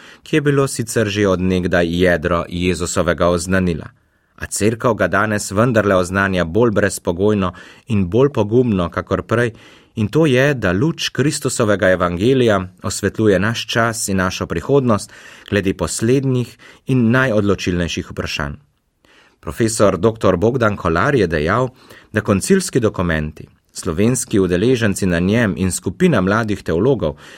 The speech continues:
ki so budno spremljali dogajanje v cerkvi na svetovni ravni, so pripomogli, da je tudi cerkev na Slovenskem začela pridobivati bolj mladosten obraz in da je z vrsto pobud na pastoralnem področju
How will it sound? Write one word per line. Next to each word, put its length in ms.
ki 100
so 180
budno 400
spremljali 540
dogajanje 500
v 60
cerkvi 440
na 80
svetovni 500
ravni, 360
so 260
pripomogli, 720
da 140
je 80
tudi 220
cerkev 400
na 80
Slovenskem 640
začela 460
pridobivati 800
bolj 320
mladosten 720
obraz 440
in 140
da 80
je 160
z 100
vrsto 400
pobud 520
na 200
pastoralnem 760
področju 580